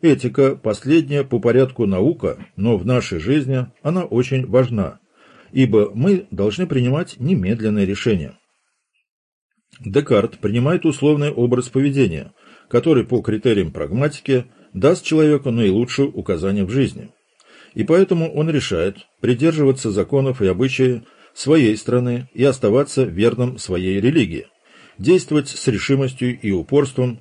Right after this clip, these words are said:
если уж принял решение о линии поведения, и, наконец, пытаться управлять собой, а не испытывать судьбу, и приспосабливать свои желания к порядку вещей, а не наоборот.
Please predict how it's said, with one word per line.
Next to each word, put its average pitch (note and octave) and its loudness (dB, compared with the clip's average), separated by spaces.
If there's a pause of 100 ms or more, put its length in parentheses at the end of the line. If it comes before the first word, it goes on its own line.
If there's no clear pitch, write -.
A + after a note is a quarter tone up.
если C#3+ -2
уж A#2 -4
принял C3+ 2
решение A#2 0
о G#2+ -2
линии G2 -2
поведения, B2 -2 (460)
и, C#3 2
наконец, C#3 0 (100)
пытаться C#3+ 2
управлять A2 2
собой, C3 0 (340)
а C3+ 0
не C3 2
испытывать G#2 -2
судьбу, G2 -2 (280)
и D3 2
приспосабливать C#3 2
свои F#2+ 2
желания B2+ 4
к - -20
порядку A2+ 2
вещей, G#2+ -2 (180)
а A2+ -2
не C#3+ 0
наоборот. B2+ 2